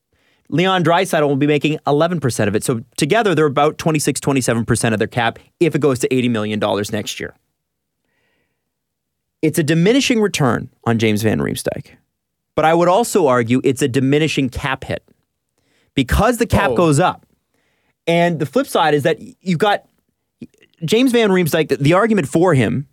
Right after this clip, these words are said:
Speaker 1: is obvious. But the argument against him is this. He's had thirty percent of his goals since the trade deadline.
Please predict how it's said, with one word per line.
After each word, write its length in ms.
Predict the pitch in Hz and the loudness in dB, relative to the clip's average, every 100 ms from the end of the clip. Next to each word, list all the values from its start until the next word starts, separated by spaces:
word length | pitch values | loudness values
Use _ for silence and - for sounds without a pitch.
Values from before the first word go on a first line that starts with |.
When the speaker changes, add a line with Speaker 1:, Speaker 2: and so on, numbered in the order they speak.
| _ _ - | _ _ -2
Speaker 1:
is 120 | 135 | 0
obvious. 580 | 139 113 104 67 - - - | 2 0 -2 -6 -8 -10 -6
But 100 | 170 | 0
the 80 | 190 | 2
argument 320 | 220 226 220 | 2 2 0
against 340 | 156 170 185 | 0 0 0
him 100 | 180 | 0
is 100 | 151 | 0
this. 240 | 127 165 - | 0 -2 -2
He's 140 | 165 | -4
had 180 | 180 147 | -2 -2
thirty 220 | - 202 | -2 -4
percent 280 | 202 165 180 | -2 -2 -2
of 60 | 156 | -2
his 80 | 131 | -2
goals 380 | 127 123 127 - _ _ _ | -2 -2 -4 -12 _ _ _
since 320 | - - 165 | -8 -4 -2
the 100 | 156 | -2
trade 220 | - 143 | 0 0
deadline. 380 | 120 117 107 - | 0 -4 -6 -12